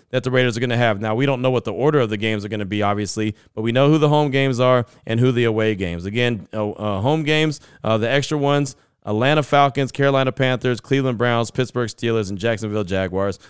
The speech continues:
Away games, the Ravens, the Bengals, the Saints, the Buccaneers, the Dolphins, and the L A Rams. So there you go. That's the Raiders' schedule for, or at least the scheduled teams for twenty twenty-four. Coming up in segment number two of today's Locked On Raiders podcast,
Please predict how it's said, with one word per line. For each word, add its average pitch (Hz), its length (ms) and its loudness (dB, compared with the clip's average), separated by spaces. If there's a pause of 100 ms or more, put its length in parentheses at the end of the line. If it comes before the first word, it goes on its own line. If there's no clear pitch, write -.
Away 135 340 2
games, 135 380 0 (200)
the 101 100 -8
Ravens, 131 520 2 (220)
the 104 80 -10
Bengals, 120 640 0
the 92 100 -12
Saints, 131 560 -2 (140)
the 101 100 -12
Buccaneers, 113 680 -2 (200)
the - 80 -14
Dolphins, 92 640 0 (320)
and 110 220 -4
the - 120 -8
L 101 240 -4
A 98 140 -2
Rams. 101 500 -2
So 104 260 -4
there 120 180 0
you 117 80 -4
go. 107 100 -2
That's 110 220 -2
the 120 80 -4
Raiders' 113 300 -2
schedule 101 500 -2 (200)
for, 101 440 -4
or - 20 -2
at 107 220 -4
least 120 220 -2
the 104 60 -8
scheduled 107 380 -2
teams 101 480 -4 (240)
for - 140 -8
twenty 107 400 -6
twenty-four. 104 760 -2
Coming 147 220 0
up 147 60 2
in 135 60 -2
segment 151 240 -2
number 143 160 -2
two 165 180 0
of 160 80 -2
today's 143 300 0
Locked 143 200 0
On 139 140 0
Raiders 135 240 0
podcast, 147 540 2